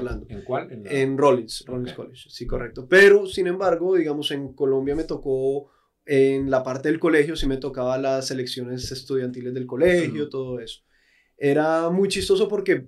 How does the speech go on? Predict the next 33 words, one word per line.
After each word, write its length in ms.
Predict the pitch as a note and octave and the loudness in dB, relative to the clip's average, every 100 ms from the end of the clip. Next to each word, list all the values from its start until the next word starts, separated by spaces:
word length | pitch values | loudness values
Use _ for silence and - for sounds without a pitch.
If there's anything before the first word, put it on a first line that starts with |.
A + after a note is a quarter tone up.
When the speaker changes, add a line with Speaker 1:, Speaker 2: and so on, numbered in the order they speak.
| - - _ - | -14 -16 _ -10
Speaker 1:
básicamente, 1000 | C3 C3 C#3+ D3+ E3+ D3+ D3+ E3+ - - _ _ _ - | -4 -4 -4 -6 -4 -4 -4 -6 -6 -14 _ _ _ 0
cuando 260 | D#3 D3+ | 4 6
lo 100 | C#3 | 4
piensas 300 | C3+ C#3+ D#3+ F#3+ | 4 -2 0 0
hoy 120 | F#3 | 0
en 120 | F#3 | 0
día, 300 | F#3 F#3+ G3+ _ | -2 -2 -2 _
Speaker 2:
Ujú. 100 | - - - | -20 -18 -4
Speaker 1:
funcionaba 560 | D3+ - C#3 C3+ D3 | -4 -2 -2 0 0
igual 480 | D#3+ F3 F3 F#3+ F#3+ - - | 2 2 2 -2 -8 -14 -10
que 120 | D#3 | -6
funciona 680 | D3+ C3 C3+ C3+ C#3 C#3+ D3+ | -6 -6 -6 -6 -6 -4 -2
la 180 | D#3 | -2
política 460 | D#3 C3 B2+ D3+ E3+ | 0 -2 0 -2 -2
corrupta 440 | D#3+ C3+ C3+ C3 D#3 | -2 -2 -4 -4 -4
en 80 | E3 | -4
el 100 | D#3 | -4
país, 300 | B2+ D#3 B2+ | -4 -4 -4
porque 420 | C3+ C3+ B2 B2 | -6 -2 -2 -2
Speaker 2:
<laughs> 320 | - C3+ - | -10 -14 -8
Speaker 1:
lit-, 280 | D3 C#3+ C#3+ | -4 -2 0
eh, 240 | D3 C3+ C3 | 4 4 4
me 80 | C3 | -2
acuerdo 400 | B2+ C3+ C#3 D#3 | -2 -2 0 2
de 100 | E3 | 2
los 320 | D#3+ D3 - | 2 2 0
candidatos 680 | D3+ C#3+ C#3 C#3 C#3 D3 | -2 0 2 0 0 -2
en, 320 | D#3+ D3+ C#3+ C3 | -2 -2 -4 -6
que 80 | |
estaban 340 | B2+ C3 C3+ D3 | -6 -6 -6 -4
en 220 | C#3 C3+ | -4 -4
once 280 | C3 B2+ C#3+ | -6 -2 0
grado, 400 | C#3+ C#3+ C#3+ | 2 2 0